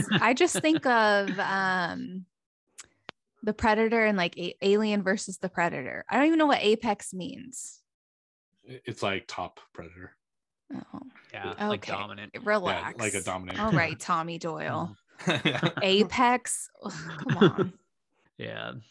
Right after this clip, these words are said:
Speaker 1: there was a lot of bad lines in that movie. <laughs>
Speaker 3: Actually, there's some
Speaker 1: But
Speaker 3: bad
Speaker 1: that's a
Speaker 3: lines
Speaker 1: good
Speaker 3: in this movie, so <laughs> today.
Speaker 1: Yeah, well, yeah, but I feel like that was kind of intentional, but we'll
Speaker 3: Right.
Speaker 1: get to it. Uh, but yeah,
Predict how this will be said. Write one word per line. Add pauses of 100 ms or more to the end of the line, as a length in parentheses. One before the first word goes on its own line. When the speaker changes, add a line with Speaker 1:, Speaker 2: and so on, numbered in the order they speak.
Speaker 1:
there
was
a
lot
of
bad
lines
in
that
movie. (500)
<laughs>
Speaker 3:
Actually,
there's
some
Speaker 1:
But
Speaker 3:
bad
Speaker 1:
that's
a
Speaker 3:
lines
Speaker 1:
good
Speaker 3:
in
this
movie,
so (340)
<laughs>
today.
Speaker 1:
Yeah,
well,
yeah,
but
I
feel
like
that
was
kind
of
intentional,
but (380)
we'll
Speaker 3:
Right.
Speaker 1:
get
to
it.
Uh,
but
yeah,